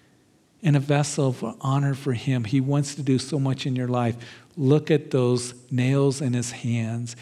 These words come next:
and you can trust him with your life for forgiveness and bring you into right relationship with the Father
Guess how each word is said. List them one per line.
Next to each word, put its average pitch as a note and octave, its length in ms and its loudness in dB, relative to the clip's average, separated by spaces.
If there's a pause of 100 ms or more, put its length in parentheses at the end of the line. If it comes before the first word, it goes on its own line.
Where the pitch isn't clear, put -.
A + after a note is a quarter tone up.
(140)
and B2+ 180 2
you B2+ 80 2
can A#2+ 200 0
trust - 520 -6
him B2 160 0
with A#2 180 -2
your B2 120 -2
life G#2 380 -2 (300)
for B2 180 2
forgiveness C#3+ 920 0 (260)
and B2 200 2
bring C3 180 4
you B2+ 120 2
into A#2+ 220 0
right A#2+ 300 0
relationship B2+ 680 0
with A2+ 120 -4
the A2 80 -6
Father A2 540 -10